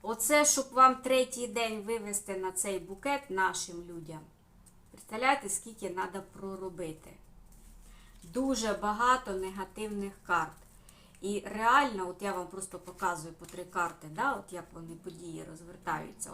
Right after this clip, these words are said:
Оце іде хаос, тобто буде щось летіти. По трансформації буде летіти, змінювати ситуацію і дуже швидко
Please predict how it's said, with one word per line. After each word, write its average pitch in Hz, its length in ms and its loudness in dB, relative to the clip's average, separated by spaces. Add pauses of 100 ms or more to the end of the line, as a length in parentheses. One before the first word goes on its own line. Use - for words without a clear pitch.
Оце 185 200 -4
іде 185 480 -4
хаос, 190 600 2 (580)
тобто 190 260 -10
буде 196 300 -2
щось 196 280 -2
летіти. 190 560 -8 (680)
По 220 340 -2
трансформації 202 1300 2
буде 185 440 -2 (280)
летіти, 226 840 -4
змінювати 185 680 -4
ситуацію 202 960 -2
і 185 80 -12
дуже 185 340 -12
швидко 170 600 -10